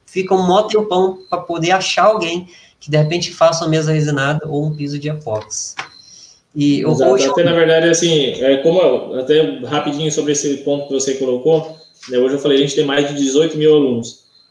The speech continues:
Speaker 2: E é bem natural, né, é bem natural, realmente, às vezes alguém entra em contato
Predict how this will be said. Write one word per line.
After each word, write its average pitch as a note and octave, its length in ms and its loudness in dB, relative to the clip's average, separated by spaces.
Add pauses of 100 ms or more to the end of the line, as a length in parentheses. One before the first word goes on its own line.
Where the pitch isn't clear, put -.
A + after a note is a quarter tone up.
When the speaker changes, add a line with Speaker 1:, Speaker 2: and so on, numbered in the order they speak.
(140)
Speaker 2:
E B2+ 640 -2
é C3 80 -2
bem C#3+ 160 2
natural, E3+ 760 0
né, B2 760 -4 (580)
é A#2 480 -4 (640)
bem D#3+ 160 2
natural, D#3+ 280 2
realmente, D#3 220 0
às D3 80 2
vezes D3+ 140 2
alguém C#3+ 240 -2
entra E3 160 -4
em D#3 60 -4
contato C#3+ 540 -6